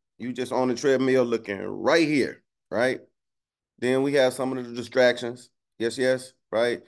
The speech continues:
Same thing with building our own house, right? Some of us are busy building our own house, right? Tending to the business that's gonna get me into the kingdom. Big facts, Shelby. Big facts. What up, girl?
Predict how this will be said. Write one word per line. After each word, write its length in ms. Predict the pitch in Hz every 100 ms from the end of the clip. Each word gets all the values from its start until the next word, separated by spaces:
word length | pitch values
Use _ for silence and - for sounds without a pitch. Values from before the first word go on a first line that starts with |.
| _ _
Same 260 | - 180
thing 180 | 185 175
with 120 | 151
building 300 | 131 151 139
our 220 | 143 131 135
own 180 | 131
house, 380 | 135 117 62 - -
right? 300 | 110 123 - _ -
Some 260 | 139 147
of 120 | 139
us 200 | 127 120 - -
are 200 | 107 101 98 _
busy 600 | 156 170 143 113 98 98 _ _ _ _ _ - 90
building 400 | 135 143 139 127
our 280 | 117 107
own 300 | 117 131 127
house, 460 | 120 135 92 - _ _
right? 320 | 107 123 120 - _ _ _ _ _
Tending 320 | - 147 143
to 140 | 131 127
the 100 | 107
business 500 | 98 135 135 135 117
that's 200 | 110 104
gonna 280 | 110 104 101
get 220 | 127 120
me 260 | 131 131
into 320 | - 123 123 120
the 80 |
kingdom. 500 | 120 117 101 87 - -
Big 260 | 110 107
facts, 440 | - 104 104 98 -
Shelby. 400 | 98 98 98 - _ _ -
Big 240 | 107 -
facts. 320 | - 95 78
What 120 | 107
up, 100 | 107
girl? 220 | 92 92